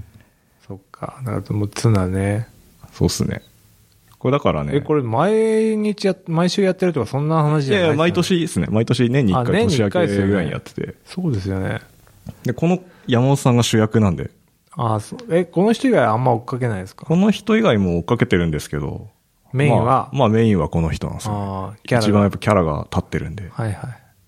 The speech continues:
Speaker 1: い。
Speaker 2: いろいろいい話があるんですよ。なんかその、マグロ釣った日は自分へのご褒美で、スーパーでパックの寿司を買って食べるっていう。
Speaker 1: <laughs> 悲しい。
Speaker 2: 泣けるでしょ。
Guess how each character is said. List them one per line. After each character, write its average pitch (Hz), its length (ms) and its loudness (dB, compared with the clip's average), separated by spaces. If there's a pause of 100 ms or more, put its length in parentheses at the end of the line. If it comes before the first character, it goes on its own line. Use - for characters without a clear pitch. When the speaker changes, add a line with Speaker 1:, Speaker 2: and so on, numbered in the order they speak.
(320)
Speaker 1:
い。 - 40 0
Speaker 2:
い 98 40 2
ろ 101 80 6
い 101 40 6
ろ 98 60 8
い 110 140 8
い - 20 8
話 87 300 0
が 78 60 0
あ - 20 -2
る 78 40 -4
ん - 20 -6
で - 40 -10
す - 40 -12
よ。 - 80 -12
な 71 80 -8
ん - 20 -8
か - 80 -16
そ - 120 -4
の、 - 220 -2 (800)
マ 98 160 2
グ 107 80 2
ロ 110 140 2
釣 - 200 -6
っ - 40 -20
た 123 100 0
日 113 160 2
は 80 320 2 (640)
自 92 140 0
分 104 180 4
へ 110 60 4
の 95 100 2
ご 87 140 2
褒 92 180 2
美 78 100 -6
で、 76 260 -4 (280)
ス - 180 0
ー 107 60 0
パ 87 120 0
ー 80 40 0
で - 60 -2
パ 113 120 0
ッ - 80 -4
ク 92 120 -2
の 78 240 -2 (100)
寿 - 180 -2
司 107 120 2
を 92 60 0
買 85 100 -6
っ - 40 -12
て 78 360 -6 (800)
食 160 100 2
べ 170 80 2
る 127 40 -2
っ - 60 -8
て - 180 -10
い - 20 -14
う。 - 80 -20
Speaker 1:
<laughs> - 580 -2
悲 156 320 0
し 110 80 -2
い。 101 40 2
Speaker 2:
泣 113 180 2
け 156 80 2
る 151 80 2
で 101 80 2
し - 80 -4
ょ。 180 40 -2